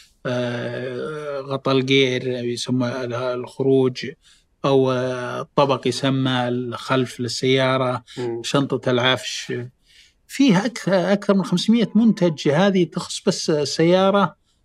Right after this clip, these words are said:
Speaker 1: والر-، والرحلة الصيفية.
Speaker 2: حلو، فالمنتجات ال-، اللي، اللي تبيع واللي تمشي تتغير حسب الموسم وحسب الوقت وحسب ال-
Speaker 1: لازم تتغير حسب الموسم والوقت، وكذلك الافتكار المنتجات مستمر عندنا.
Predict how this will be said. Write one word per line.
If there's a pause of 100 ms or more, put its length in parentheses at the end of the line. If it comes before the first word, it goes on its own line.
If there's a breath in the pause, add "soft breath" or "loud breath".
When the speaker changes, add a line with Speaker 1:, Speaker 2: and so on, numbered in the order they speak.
(220)
Speaker 1:
والر-،
والرحلة
الصيفية. (580)
Speaker 2:
حلو،
فالمنتجات
ال-،
اللي،
اللي
تبيع
واللي
تمشي
تتغير
حسب
الموسم
وحسب
الوقت
وحسب
ال-
Speaker 1:
لازم
تتغير
حسب
الموسم
والوقت، (800)
وكذلك
الافتكار
المنتجات
مستمر
عندنا.